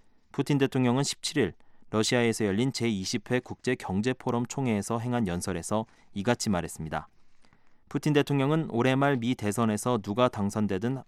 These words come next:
함께 일할 것이라면서 미국은 오늘, 오는 날 사실상의 유일한 초강대국으로 우리는 이를 인정한다고 밝혔습니다.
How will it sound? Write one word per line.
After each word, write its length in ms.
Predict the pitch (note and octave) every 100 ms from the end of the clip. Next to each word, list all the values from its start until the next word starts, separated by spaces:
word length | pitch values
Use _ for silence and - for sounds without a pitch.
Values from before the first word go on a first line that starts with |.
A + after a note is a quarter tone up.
| -
함께 400 | - E3+ E3+ C#3
일할 240 | G2+ G#2+
것이라면서 640 | G2+ G2 F#2 E2+ F2+ A2 - _ _ _ _ - -
미국은 420 | G#2 A2 A2+ C#3+
오늘, 380 | F#2+ G#2+ A#2 A#2+
오는 300 | A2 G#2+ A#2
날 180 | B2 C3+
사실상의 800 | - C#3+ C#3 C3+ - G#2 B2+ G2+
유일한 360 | F#2+ G#2+ A#2+ C#3
초강대국으로 960 | - F3 - G#2 A2+ G#2 F2+ G2 G2 - _ _ _ _
우리는 380 | F2+ G2+ G#2+ C3
이를 200 | G2+ B2
인정한다고 760 | F#2 G2+ A#2 C#3 A#2 F2+ D#2 G#2+
밝혔습니다. 680 | G#2+ G#2 G#2+ - E2+ E2+